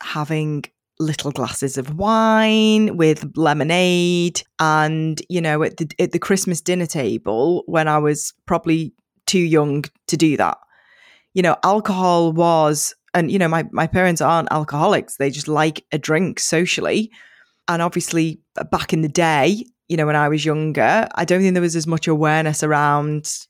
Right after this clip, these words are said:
how dangerous it is and, you know, the downsides of it and the health impact it has. You know, so we were having, you know, like I say, little, little glasses of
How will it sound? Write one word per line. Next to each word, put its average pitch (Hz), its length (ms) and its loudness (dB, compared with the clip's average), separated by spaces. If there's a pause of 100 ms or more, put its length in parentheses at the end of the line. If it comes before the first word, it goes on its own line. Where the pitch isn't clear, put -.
(180)
how 151 180 -2
dangerous 147 540 2
it 58 120 -2
is 87 240 -2
and, 135 300 -4 (220)
you 170 80 0
know, 147 160 0
the 147 120 -2
downsides 147 760 -2
of 143 120 -4
it 127 60 -2
and 143 100 -6
the 139 60 -6
health 160 400 -2
impact 151 460 -4
it - 80 -10
has. - 400 -2 (720)
You 214 80 2
know, 208 160 4
so 160 380 0 (120)
we 185 220 0
were 175 100 4
having, 147 760 0
you 202 100 0
know, 147 120 0
like 143 220 -2
I - 20 -4
say, 208 200 2
little, 143 320 -2
little 151 260 -2
glasses 143 460 -6
of 131 140 -2